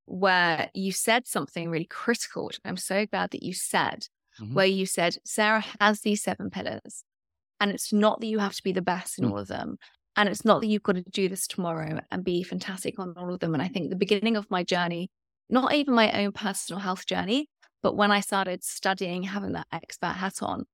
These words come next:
Speaker 1: I then realized that the more I learned, the less I knew.
Speaker 2: Right.
Speaker 1: And that was a really terrifying place for me. And I thought, "How am I ever gonna get to a space where I feel so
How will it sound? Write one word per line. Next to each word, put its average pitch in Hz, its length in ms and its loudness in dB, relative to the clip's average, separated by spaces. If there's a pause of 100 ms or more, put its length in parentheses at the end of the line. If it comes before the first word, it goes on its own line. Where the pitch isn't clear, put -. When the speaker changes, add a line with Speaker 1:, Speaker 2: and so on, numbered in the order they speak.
(480)
Speaker 1:
I 214 80 6
then 226 220 6
realized 196 300 0
that - 80 -8
the - 60 -6
more 208 320 4
I 196 60 8
learned, 185 320 4
the 165 60 0
less 170 280 -6
I 160 100 -4
knew. 180 340 -4 (360)
Speaker 2:
Right. 85 200 -2 (140)
Speaker 1:
And 190 280 2 (120)
that 262 160 4
was 240 100 -2
a 202 80 2
really 185 420 0
terrifying - 560 -4
place 185 300 -6
for - 160 -16
me. - 240 -8
And 185 80 4
I 185 140 4
thought, - 180 -4
"How 208 300 0
am 247 100 4
I 247 160 4
ever 208 220 0
gonna 196 180 -4
get 196 220 -6
to - 160 -14
a - 20 -8
space - 420 0
where 180 120 0
I 180 60 0
feel - 140 -8
so - 180 -4